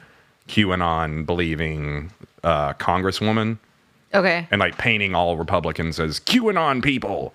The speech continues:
Speaker 2: Right. So they're, they're just saying that, like, every Republican is this,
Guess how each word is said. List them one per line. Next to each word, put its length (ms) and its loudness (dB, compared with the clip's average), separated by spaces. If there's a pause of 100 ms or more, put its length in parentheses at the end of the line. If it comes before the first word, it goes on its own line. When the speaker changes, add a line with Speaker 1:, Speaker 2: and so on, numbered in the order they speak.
(120)
Speaker 2:
Right. 240 2
So 100 2
they're, 280 2
they're 200 0
just 160 0
saying 200 2
that, 120 0
like, 360 0
every 280 4
Republican 920 0 (120)
is 420 2
this, 480 0